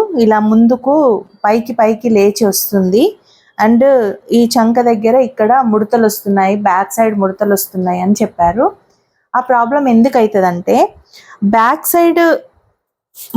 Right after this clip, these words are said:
మనం ఈ చెస్ట్ రౌండ్ ఎంత ఉందో, చెస్ట్ ఎంత ఉందో, ఆర్మ్ డౌన్, ఆర్మ్ రౌండ్, ఇది మాత్రం కరెక్ట్గా చూసుకోవాలి.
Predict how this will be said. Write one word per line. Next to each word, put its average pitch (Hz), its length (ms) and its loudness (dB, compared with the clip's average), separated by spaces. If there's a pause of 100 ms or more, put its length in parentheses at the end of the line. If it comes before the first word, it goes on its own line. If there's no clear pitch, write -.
మనం 269 200 0 (480)
ఈ - 20 4 (1600)
చెస్ట్ 240 420 -2 (140)
రౌండ్ 277 320 0 (160)
ఎంత 220 180 4 (120)
ఉందో, 196 140 -4 (140)
చెస్ట్ 240 400 -2 (800)
ఎంత 233 160 2 (120)
ఉందో, 190 260 -2 (800)
ఆర్మ్ 277 260 0
డౌన్, 226 320 2 (460)
ఆర్మ్ 240 240 0
రౌండ్, 214 360 0 (340)
ఇది 285 200 2
మాత్రం 240 380 -2
కరెక్ట్గా 208 420 -2 (120)
చూసుకోవాలి. 180 760 0